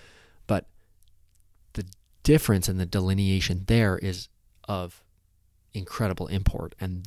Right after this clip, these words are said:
that, I feel like, is the lesson between,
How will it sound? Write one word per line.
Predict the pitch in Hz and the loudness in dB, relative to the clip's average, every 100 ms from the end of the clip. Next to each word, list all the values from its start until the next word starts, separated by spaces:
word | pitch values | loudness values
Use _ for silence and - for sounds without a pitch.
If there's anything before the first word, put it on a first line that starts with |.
| - | -2
that, | 107 107 - | 2 2 0
I | 98 | -4
feel | 90 104 92 | -6 -6 -6
like, | 90 - | -6 -6
is | 98 95 87 - _ _ _ _ _ | -4 -4 -6 -14 _ _ _ _ _
the | - 95 | -8 -4
lesson | 95 92 - - - - _ _ _ _ - | 0 0 0 -4 -12 -20 _ _ _ _ -10
between, | 98 - 104 87 87 | -8 -6 -6 -6 -10